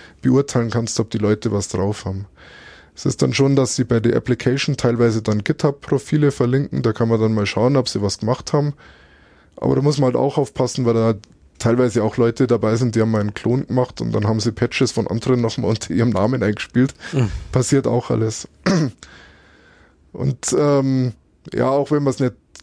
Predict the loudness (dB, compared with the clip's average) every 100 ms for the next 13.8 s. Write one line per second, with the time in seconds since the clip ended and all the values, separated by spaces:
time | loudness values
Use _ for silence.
0 | _ -2 -2 -2 -2 0 2 4 2 2
1 | 0 0 -2 -2 0 0 0 -4 -6 -2
2 | 2 2 2 0 0 2 2 2 2 0
3 | -2 -4 -4 -2 -2 -2 -2 0 0 0
4 | -2 -6 -20 -8 -2 0 0 0 -2 0
5 | 2 2 0 -2 0 0 2 0 0 0
6 | 0 0 -2 -4 -4 0 0 0 0 0
7 | 0 -2 -4 -12 -20 -20 -20 -20 _ _
8 | _ _ _ _ -4 0 2 2 2 2
9 | 2 2 2 0 2 0 0 -4 -8 -14
10 | -20 -14 -2 0 0 -2 -2 -2 0 0
11 | 2 0 0 2 0 0 -2 0 0 -2
12 | 0 0 0 0 -2 0 0 0 2 2
13 | 0 -2 -2 -4 -4 -4 -8